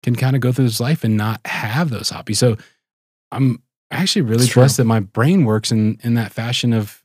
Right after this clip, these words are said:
Speaker 1: hey, I, I get to have these things that, that I enjoy, because you think about it, not, not everybody really has that kind of mindset or that, that
Speaker 2: It's
Speaker 1: kind
Speaker 2: true.
Speaker 1: of brain, you know? It's
Speaker 2: It's
Speaker 1: weird.
Speaker 2: true.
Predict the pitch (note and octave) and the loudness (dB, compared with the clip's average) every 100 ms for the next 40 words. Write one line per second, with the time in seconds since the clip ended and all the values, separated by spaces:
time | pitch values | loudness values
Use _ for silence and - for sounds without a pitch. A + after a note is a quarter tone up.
0 | _ - E3 G2+ - G#2+ F#2 - G3+ G3 | _ -6 -4 -4 -6 -10 -8 -2 0 2
1 | G#3+ D4 F#3 - G#2 F#2 G#2+ G#2 - A2 | 2 2 0 0 -2 0 0 -2 -2 -2
2 | C3 D3 A2+ C3+ G3 A#2+ G#2 A#2 A2+ G#2 | 2 2 2 0 0 -2 -2 0 0 -2
3 | - _ _ _ _ _ A#2+ A#2 D#3+ E3+ | -8 _ _ _ _ _ -4 0 0 2
4 | G#2 A2+ C3+ - A2+ C3 D#3 D3 C#3+ A2+ | 0 2 2 0 -4 -2 0 2 2 2
5 | A#2 C3 C#3 C#3 C3+ C3 A#2+ - _ _ | 2 4 4 4 4 2 0 -4 _ _
6 | _ _ _ _ _ - - B2+ C#3+ C3 | _ _ _ _ _ -8 -4 0 2 0
7 | A#2 - - _ - A2 B2 - - C3+ | -2 -4 -8 _ -10 -2 -2 -2 -4 0
8 | C3 A#2 G#2+ G#2+ C#3+ G3+ B2+ G2 F#2+ G2+ | 2 2 2 0 2 2 0 -2 -2 -2
9 | G2+ A2+ A2 A#2+ A2+ A2+ B2+ B2+ C#3 D3+ | 0 0 -2 -4 -4 0 2 4 6 4
10 | C3+ G#2+ _ _ _ _ _ _ - F#2+ | 2 -4 _ _ _ _ _ _ -6 0
11 | E3 D3+ - - - G2 F#2+ D3 E3+ A#2+ | 2 2 -2 -16 -10 -6 2 2 2 2
12 | C#3+ E3 D3+ D#3+ A#2+ | 2 4 4 2 0